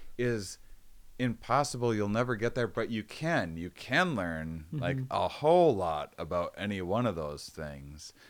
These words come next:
Speaker 1: um, that you want. And so I'm always like, "Why,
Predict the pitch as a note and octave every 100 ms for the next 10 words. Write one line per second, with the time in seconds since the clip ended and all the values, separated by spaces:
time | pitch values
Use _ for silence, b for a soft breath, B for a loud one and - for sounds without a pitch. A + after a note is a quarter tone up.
0 | b - E2+ D#2+ D2+ D2+ D#2 - D#2+ F2
1 | - - _ _ _ _ G2 F#2 G2+ A#2+
2 | - - G#2+ - B2+ A2+ F2+ B2 C3+ D3+
3 | C3+ B2 G2 F#2 B2+ -